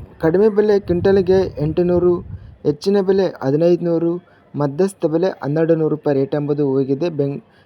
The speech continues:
ಬೆಂಗಳೂರು ಸಣ್ಣ ಈರುಳ್ಳಿ. ಇನ್ನು ಬೆಂಗಳೂರು ಮಾರುಕಟ್ಟೆಯಲ್ಲಿ ಸ್ಥಳೀಯ ಈರುಳ್ಳಿ ಮೂರು ಸಾವಿರ ಏಳುನೂರ ಇಪ್ಪತ್ನಾಲ್ಕು ಚೀಲಗಳು ಟೆಂಡರಿಂಗ್ ಅನ್ನೋದು ಆಗಿವೆ. ಕ್ವಿಂಟಲ್‌ಗೆ ಕಡಿಮೆ ಬೆಲೆ ಹದಿನೈದು ನೂರು,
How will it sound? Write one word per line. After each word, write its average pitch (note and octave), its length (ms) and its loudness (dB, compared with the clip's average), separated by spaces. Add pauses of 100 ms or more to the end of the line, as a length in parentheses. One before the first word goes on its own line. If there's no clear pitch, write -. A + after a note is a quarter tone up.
(140)
ಬೆಂಗಳೂರು E3+ 560 4
ಸಣ್ಣ D3+ 320 -2
ಈರುಳ್ಳಿ. D3 640 2 (800)
ಇನ್ನು E3+ 480 -2
ಬೆಂಗಳೂರು F3+ 520 4
ಮಾರುಕಟ್ಟೆಯಲ್ಲಿ E3 920 0 (380)
ಸ್ಥಳೀಯ E3 560 4
ಈರುಳ್ಳಿ D#3+ 600 0 (760)
ಮೂರು E3+ 220 2
ಸಾವಿರ F3 340 0
ಏಳುನೂರ E3 500 2
ಇಪ್ಪತ್ನಾಲ್ಕು D#3 1040 -2 (300)
ಚೀಲಗಳು E3 500 4
ಟೆಂಡರಿಂಗ್ D3+ 440 -4
ಅನ್ನೋದು D3+ 340 -2
ಆಗಿವೆ. D#3 520 -2 (680)
ಕ್ವಿಂಟಲ್‌ಗೆ G3 580 2
ಕಡಿಮೆ E3+ 360 2
ಬೆಲೆ F3 340 0
ಹದಿನೈದು D#3+ 520 0
ನೂರು, E3 340 0